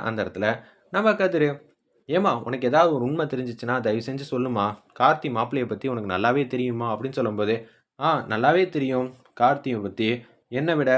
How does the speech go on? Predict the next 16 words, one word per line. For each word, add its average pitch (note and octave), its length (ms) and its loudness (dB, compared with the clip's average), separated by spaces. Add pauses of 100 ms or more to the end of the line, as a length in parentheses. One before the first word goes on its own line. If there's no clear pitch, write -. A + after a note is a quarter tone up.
வேற C3 220 -6
யாருக்கு C3 380 0
எதுவும் B2 220 -2
அதிகமா C3 380 -4
தெரியாது" A#2+ 420 -2
அப்படின்னு A#2 320 -4
சொன்னோன்னே A2+ 280 -2 (480)
தனவத்துக்கு D3 500 0 (100)
செமையா C#3+ 400 -2
வந்து D3 240 -2
கோவம் D#3 240 0
வந்துகிட்டு C3 300 -2
இருக்கு. A#2 260 0
அப்பையிலேருந்து D#3 520 -2
இவன் B2+ 240 -2
என்னோட G#2+ 240 -2